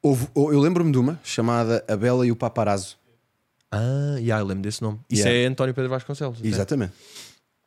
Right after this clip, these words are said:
Speaker 2: Alexandre Alencastre? Soraya
Speaker 1: Não,
Speaker 2: Chaves.
Speaker 1: Soraya Chaves.
Speaker 2: Ah, yeah, porque António Pedro mete sempre
Speaker 1: Soraya
Speaker 2: Soraya
Speaker 1: Chaves, Marco de Almeida. Eh, o Marco fazia um papel também. Guião do Tiago R. Santos.
Speaker 2: Calma,
Speaker 1: Eh,
Speaker 2: sabes a
Speaker 1: epá,
Speaker 2: ficha
Speaker 1: é assim,
Speaker 2: técnica
Speaker 1: é assim, de
Speaker 2: inteira.
Speaker 1: repente,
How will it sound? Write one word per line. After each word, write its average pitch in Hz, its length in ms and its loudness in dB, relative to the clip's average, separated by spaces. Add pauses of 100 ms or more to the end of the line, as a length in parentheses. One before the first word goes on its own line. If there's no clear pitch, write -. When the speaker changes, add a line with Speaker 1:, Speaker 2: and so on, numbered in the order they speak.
(320)
Speaker 2:
Alexandre 123 320 0
Alencastre? 123 400 -4 (160)
Soraya 117 240 0
Speaker 1:
Não, 113 80 2
Speaker 2:
Chaves. 80 260 -4
Speaker 1:
Soraya 110 260 0
Chaves. 123 380 -2
Speaker 2:
Ah, 110 60 0
yeah, 110 120 2
porque - 360 -10
António 110 280 -2
Pedro 110 240 -4
mete 107 180 -6
sempre 107 140 -8
Speaker 1:
Soraya 127 280 2
Speaker 2:
Soraya 156 200 2
Speaker 1:
Chaves, 160 120 -6
Marco 135 220 0
de 131 40 0
Almeida. 143 460 0 (840)
Eh, 117 460 2
o 117 160 2
Marco 135 360 2
fazia 120 280 -2
um 117 40 -2
papel 127 360 -2
também. 170 360 -4 (840)
Guião 127 500 2
do 123 140 2
Tiago 117 460 0
R. 110 160 -2
Santos. - 420 -4 (1200)
Speaker 2:
Calma, - 180 -8
Speaker 1:
Eh, 110 140 2
Speaker 2:
sabes 107 240 2
a - 40 -2
Speaker 1:
epá, - 120 0
Speaker 2:
ficha 110 120 2
Speaker 1:
é 123 40 2
assim, 113 140 2
Speaker 2:
técnica 127 200 0
Speaker 1:
é 127 40 2
assim, 107 80 2
de 127 80 2
Speaker 2:
inteira. 143 180 0
Speaker 1:
repente, 175 420 2